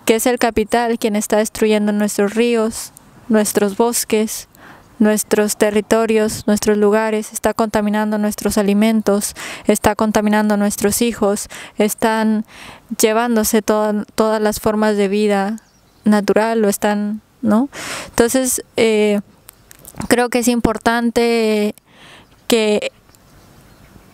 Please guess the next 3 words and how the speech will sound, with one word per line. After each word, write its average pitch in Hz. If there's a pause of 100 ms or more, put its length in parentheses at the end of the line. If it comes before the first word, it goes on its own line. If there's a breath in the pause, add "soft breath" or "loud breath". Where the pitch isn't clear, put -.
(540)
que 226
puedan, 247 (300)
eh, 208